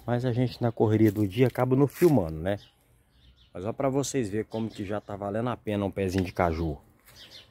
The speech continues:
Aí você imagina, numa época seca dessa, quente do jeito que tá, um cajuzinho desse aqui, show de bola, com gelo.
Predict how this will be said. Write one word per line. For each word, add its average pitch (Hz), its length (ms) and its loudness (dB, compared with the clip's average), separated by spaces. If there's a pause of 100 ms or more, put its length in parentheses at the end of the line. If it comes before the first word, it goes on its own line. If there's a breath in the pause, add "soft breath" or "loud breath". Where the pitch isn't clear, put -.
(180)
Aí 127 200 8
você 175 180 2
imagina, 110 560 4
numa 110 100 4
época 135 300 0
seca 165 400 0
dessa, 110 400 2 (120)
quente 185 300 2
do 170 140 4
jeito 170 200 6
que - 100 -12
tá, 90 360 -2 (800 soft breath)
um 117 60 -2
cajuzinho 123 580 6
desse 131 280 2
aqui, 110 180 -6
show 160 260 6
de 160 140 0
bola, 101 480 2
com 156 160 4
gelo. 104 540 2